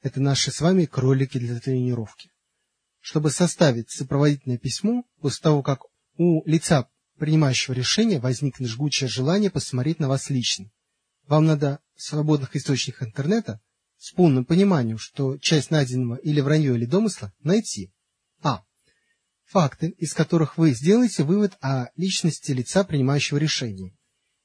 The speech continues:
Его выступление на публике, его, может быть, резюме с достижениями и как он представлен на своём сайте, сплетни о нём тех, кто уволился и прочее.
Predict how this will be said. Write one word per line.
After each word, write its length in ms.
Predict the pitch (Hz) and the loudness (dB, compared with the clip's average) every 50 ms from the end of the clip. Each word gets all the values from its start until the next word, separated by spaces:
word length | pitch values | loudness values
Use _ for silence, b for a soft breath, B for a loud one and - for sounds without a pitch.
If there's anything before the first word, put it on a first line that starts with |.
| _ _ _ _ _ _ _ 139 | _ _ _ _ _ _ _ _
Его 260 | 151 196 247 262 240 | 0 2 2 2 2
выступление 540 | 190 151 - - 143 139 151 139 123 123 120 | 0 0 -2 -4 -4 0 2 2 2 2 2
на 100 | 120 120 | 0 -4
публике, 720 | - - 156 190 185 170 165 151 - - 156 143 143 151 | -2 -2 0 0 2 0 -2 -2 -2 -2 -2 0 0 -2
его, 340 | 143 131 165 196 254 254 202 - | -2 -4 0 2 2 2 2 2
может 280 | 190 185 180 160 147 | 4 4 4 4 2
быть, 300 | 135 127 123 - - - _ _ | 0 -4 -6 -8 -8 -18 _ _
резюме 680 | - 139 139 143 135 143 123 113 113 135 156 180 175 | -6 -2 -2 0 2 2 2 2 2 0 0 -2 -2
с 60 | 127 | -4
достижениями 800 | 123 147 147 - - - 160 143 170 165 165 160 156 156 156 156 | -8 -8 -10 -8 -4 -4 0 2 4 4 6 6 4 4 4 2
и 160 | 170 - 165 160 | 0 -2 -4 -2
как 180 | - 170 156 | 0 0 0
он 160 | 160 156 147 - _ _ _ _ _ _ _ | 2 0 -2 -4 _ _ _ _ _ _ _
представлен 680 | _ - 165 - - - 180 165 156 156 160 156 151 | _ -4 -4 -2 0 2 2 4 4 4 4 4 2
на 60 | 151 | 0
своём 280 | 147 - 165 160 156 147 | 0 0 0 2 2 0
сайте, 440 | - - 165 156 143 - - 139 - _ _ _ _ _ | 0 2 2 2 2 0 -4 -8 -8 _ _ _ _ _
сплетни 720 | - - - - - 151 185 220 208 - - 196 190 185 - | -18 -18 -8 0 4 6 6 6 6 4 0 0 0 0 0
о 120 | 160 170 | 0 2
нём 220 | 180 180 175 170 151 | 4 4 4 4 2
тех, 320 | - - 175 170 151 - | 2 2 2 2 2 0
кто 220 | - - 175 165 | -2 2 2 4
уволился 480 | 160 160 165 160 160 151 139 - - 156 | 4 6 4 4 4 4 2 -2 -4 -6
и 280 | - - 202 214 240 190 | -4 -2 -2 -2 -2 -4
прочее. 640 | - - 139 131 117 107 - - 95 92 98 | -4 -2 0 0 0 0 -4 -6 -8 -12 -14